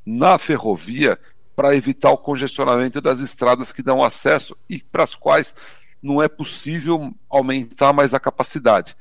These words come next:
Mas o que que a gente precisa pra isso? A gente precisa ter terminais aqui que permitam que essa carga saia da ferrovia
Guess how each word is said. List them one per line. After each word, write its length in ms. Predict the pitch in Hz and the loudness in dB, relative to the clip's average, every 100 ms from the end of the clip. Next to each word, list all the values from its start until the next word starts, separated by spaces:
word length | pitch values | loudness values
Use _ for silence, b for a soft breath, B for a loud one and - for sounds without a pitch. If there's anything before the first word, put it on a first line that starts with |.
| b b | b b
Mas 200 | 214 180 | -8 -8
o 40 | |
que 80 | 185 | -6
que 100 | 214 | -2
a 40 | |
gente 220 | 151 156 - | -2 -2 -10
precisa 580 | 139 - - 127 92 | -10 -6 -2 -2 0
pra 220 | 101 98 92 | -2 -2 -2
isso? 280 | 80 - | -4 -10
A 60 | - | -12
gente 140 | 110 | -12
precisa 180 | 110 156 | -8 -6
ter 140 | - 135 | -4 -4
terminais 800 | - 156 151 113 120 143 127 98 | -2 -2 -2 0 4 4 2 -4
aqui 360 | - - 131 B B B - | -6 -4 -4 B B B -12
que 100 | 127 | -4
permitam 460 | - 120 131 135 | 0 0 0 -4
que 80 | 131 | -4
essa 180 | 117 127 | 0 0
carga 380 | - 127 120 117 | 2 2 4 0
saia 600 | - - 127 151 202 113 | -2 0 4 6 6 2
da 140 | 104 | 0
ferrovia 720 | - 104 92 82 98 127 117 | -4 -6 -4 -6 -6 -2 -2